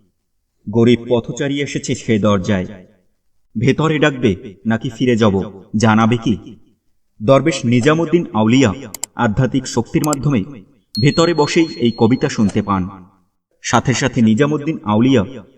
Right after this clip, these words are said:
বালক আমির খসরুকে অভিবাদন জানাতে দরজায় এগিয়ে আসেন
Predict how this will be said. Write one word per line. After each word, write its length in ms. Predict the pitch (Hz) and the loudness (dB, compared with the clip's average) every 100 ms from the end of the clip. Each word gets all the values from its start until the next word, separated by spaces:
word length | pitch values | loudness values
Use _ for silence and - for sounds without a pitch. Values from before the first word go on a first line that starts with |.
| 107 | 0
বালক 300 | 107 113 117 113 | 2 4 2 -2
আমির 300 | 107 127 156 | 0 2 0
খসরুকে 460 | - 165 175 160 170 | -4 -2 0 2 0
অভিবাদন 680 | - 104 123 131 127 135 113 | 0 0 2 2 2 0 2
জানাতে 420 | 107 113 135 95 135 98 _ 120 | 2 2 0 -2 -4 -20 _ 0
দরজায় 480 | 113 117 113 147 151 - | 2 2 0 -4 -4 -4
এগিয়ে 300 | 107 104 104 | -2 2 0
আসেন 600 | 92 - 113 95 110 | 0 -2 -2 -2 -6